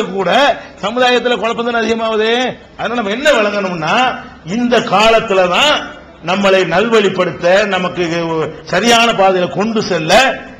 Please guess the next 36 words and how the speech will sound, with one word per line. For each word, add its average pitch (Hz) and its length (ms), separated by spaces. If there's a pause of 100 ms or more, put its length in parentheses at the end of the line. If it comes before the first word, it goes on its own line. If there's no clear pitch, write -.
நம்மளை 208 340
எல்லாம் 233 300
மிஞ்சி 247 280
இருக்கக்கூடிய 196 400
ஒரு 165 120
சூப்பர் 226 400
பவருக்கு 190 400
பயந்தால் 175 540
மட்டும்தான் 190 560 (540)
நம்ம 208 300
ஒழுங்கா 214 360
வாழ 175 240
முடியும். 156 480 (140)
ஆன்மீகம் 196 480
இப்பதான் 190 360
தேவை. 165 360 (560)
ஒழுக்கத்துல 247 640
அதல 214 260
பாகத்துல 196 460
கிடக்கணும். 165 360
அன்னைக்கு 208 240
இருந்த 220 160
ஒழுக்கம் 196 300
இன்னைக்கு 180 220
இல்ல, 185 140
அன்னைக்கு 190 280
உள்ள 214 100
நேர்மை 196 300
இன்னைக்கு 190 260
இல்ல, 185 120 (380)
அன்னைக்கு 208 340
உள்ள 220 280
ஒரு 208 240
பண்பாடு 208 420
இன்னைக்கு 185 260
இல்ல. 185 180